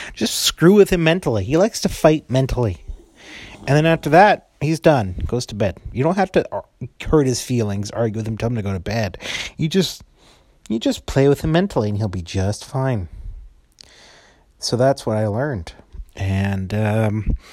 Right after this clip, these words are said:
got a ride home from Crystal, whose apartment I'm in right now. Um, it's a crowded car, but we made it. Uh, shared the road with a lot of happy Iowans and a lot of, uh,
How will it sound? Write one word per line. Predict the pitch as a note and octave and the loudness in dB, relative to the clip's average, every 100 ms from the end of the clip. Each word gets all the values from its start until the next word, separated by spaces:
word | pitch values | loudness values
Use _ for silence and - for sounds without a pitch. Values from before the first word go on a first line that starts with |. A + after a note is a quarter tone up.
| - - | -20 -4
got | - B2 | 2 4
a | |
ride | A#2+ A#2 | 6 6
home | C3 A#2 A2+ | 4 2 -2
from | - C3+ C#3+ | 2 2 2
Crystal, | C3 - B2 A2 - A2+ | -4 0 2 2 0 0
whose | A#2+ C3+ G2+ | 2 0 0
apartment | F#2 - - G2+ | 0 -2 0 -2
I'm | G2+ G2 | 0 0
in | G2+ G2 | 0 0
right | G2+ - | -2 -2
now. | G2+ G#2 D3 - _ _ - - - - _ | -4 -4 -6 -16 _ _ -20 -20 -20 -20 _
Um, | G#2+ G2+ G2 G2 G2 G2+ E2+ - - - - - - | -2 0 2 0 0 -2 2 4 4 2 -2 -4 -12
it's | - | -14
a | |
crowded | - A#2+ A2 A#2+ | -2 0 2 0
car, | - C3+ A#2+ B2+ - _ - - - - - | 4 4 6 2 -2 _ -20 -20 -20 -20 -12
but | - | -2
we | G#2 | 0
made | A#2+ A#2+ | 4 4
it. | A2 B2+ - - - - - - - - _ _ _ - _ _ _ _ - - - - | 4 0 -4 -2 2 4 4 0 -2 -12 _ _ _ -20 _ _ _ _ -18 -16 -14 -8
Uh, | - A2 A2 A#2 B2+ C3 C3 - - - - - | -4 0 0 0 -2 -4 -4 -4 -6 -8 -14 0
shared | - C3 | 4 4
the | B2 | 6
road | B2 B2 | 6 6
with | A#2+ - | 4 4
a | |
lot | A#2+ | 4
of | A#2 | 4
happy | A2+ A#2 - A#2+ - | 4 2 4 0 0
Iowans | A#2 A#2+ B2 C#3 C#3+ - - - - - | 2 4 4 2 0 -4 -8 -14 -16 -4
and | A2+ | 0
a | |
lot | A#2 A#2+ A#2 | 2 2 4
of, | A#2+ G#2+ | 2 2
uh, | A2+ A#2 | 4 4